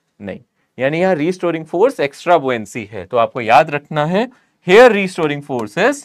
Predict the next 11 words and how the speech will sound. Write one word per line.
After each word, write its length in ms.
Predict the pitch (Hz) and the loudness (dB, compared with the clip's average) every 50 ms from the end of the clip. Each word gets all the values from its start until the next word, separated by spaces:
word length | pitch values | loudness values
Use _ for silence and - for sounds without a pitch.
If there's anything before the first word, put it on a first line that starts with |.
| _ - | _ -8
extra 400 | 117 113 - - - - 170 202 254 254 | -8 -8 -8 -8 -6 0 2 4 4 2
buoyancy। 560 | 185 139 110 92 87 90 131 - - 190 135 - _ _ - - _ _ _ _ - | 0 -4 -6 -6 -8 -10 -16 -16 -12 -12 -12 -12 _ _ -20 -20 _ _ _ _ -10
यहाँ 420 | - 104 104 - - 156 160 170 147 - _ | -6 -6 -6 -6 -2 0 2 2 2 0 _
पे 300 | - 120 127 151 202 254 254 _ _ _ _ _ _ _ _ - _ _ _ _ _ _ _ _ - | -6 -4 -2 -2 -2 -4 -6 _ _ _ _ _ _ _ _ -20 _ _ _ _ _ _ _ _ -16
रिस्टोरिंग 640 | 107 110 139 165 151 - - 147 135 135 127 127 127 | -12 -10 -8 -8 -8 -8 -6 -6 -6 -6 -8 -10 -12
फोर्स 340 | - 127 123 120 110 - 104 | -10 -8 -8 -8 -8 -10 -10
जो 140 | 107 101 | -12 -10
है, 180 | 90 101 87 82 _ _ _ _ _ _ _ _ _ - | -10 -12 -14 -16 _ _ _ _ _ _ _ _ _ -6
here 380 | 113 107 110 110 123 156 214 220 - - _ _ _ _ _ - 104 | -4 -2 -2 0 -2 -2 -4 -6 -12 -20 _ _ _ _ _ -16 -12
restoring 760 | 110 135 180 208 196 - - - 135 123 117 113 113 113 113 - - | -10 -8 -6 -8 -8 -8 -8 -6 -4 -4 -4 -4 -6 -8 -10 -14 -18
force 580 | - - 123 127 123 107 92 92 92 92 - | -16 -12 -8 -8 -6 -6 -8 -10 -12 -14 -18